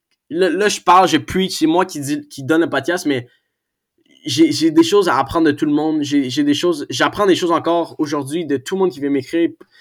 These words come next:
C'est pas parce que c'est moi qui fais le contenu que, que je connais tout, puis que j'ai, non, je suis, j'ai dix-huit ans, j'ai encore énormément de choses à apprendre. Puis même en ce moment,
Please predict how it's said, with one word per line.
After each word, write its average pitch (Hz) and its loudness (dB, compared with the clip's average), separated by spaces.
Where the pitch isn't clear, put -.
C'est - -20
pas 208 0
parce 220 -2
que 196 -2
c'est 175 -2
moi 202 0
qui 196 -16
fais 190 0
le 175 0
contenu 165 -2
que, 156 0
que 147 -6
je - -8
connais 147 -2
tout, 180 -6
puis 156 -10
que 131 -10
j'ai, 120 -14
non, 151 -4
je - -16
suis, 131 -8
j'ai 147 -6
dix-huit 180 -4
ans, 196 4
j'ai 151 -2
encore 156 0
énormément 180 2
de 156 -6
choses 165 -4
à 147 2
apprendre. 170 -4
Puis - -8
même 196 2
en 170 2
ce - -4
moment, 190 2